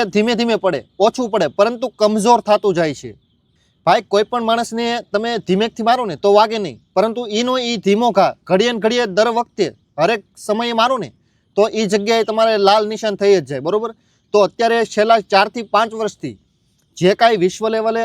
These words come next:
અસ્થિરતા છે ને, આ વસ્તુ સ્ટોક માર્કેટ માટે એકદમ ખતરાજનક છે. કોઈ પણ ઇન્વેસ્ટર, જે મોટો ઇન્વેસ્ટર છે, તમારી ને મારી વાત નથી કરતો, ઓકે? આ મોટો ઇન્વેસ્ટર છે ને, જ્યારે માર્કેટ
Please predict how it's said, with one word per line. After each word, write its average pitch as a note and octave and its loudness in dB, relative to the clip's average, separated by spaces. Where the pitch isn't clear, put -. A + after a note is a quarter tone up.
અસ્થિરતા G3+ 0
છે A#3 -8
ને, G3 -12
આ F3+ 2
વસ્તુ A3 -4
સ્ટોક - -2
માર્કેટ G#3+ -4
માટે G#3+ -2
એકદમ G3+ 0
ખતરાજનક G3 0
છે. A2 -16
કોઈ G#3+ 4
પણ B3+ -4
ઇન્વેસ્ટર, A3 -2
જે C#3 2
મોટો G3 0
ઇન્વેસ્ટર A3 0
છે, D#3+ -6
તમારી G#3+ 0
ને G#3+ -6
મારી G#3+ 4
વાત G3+ 2
નથી F#3+ -4
કરતો, C3 -10
ઓકે? F#3 -6
આ A3 2
મોટો F#3+ 0
ઇન્વેસ્ટર A#3+ -2
છે A#3+ -8
ને, A3+ -4
જ્યારે F#3+ 2
માર્કેટ G#3+ -4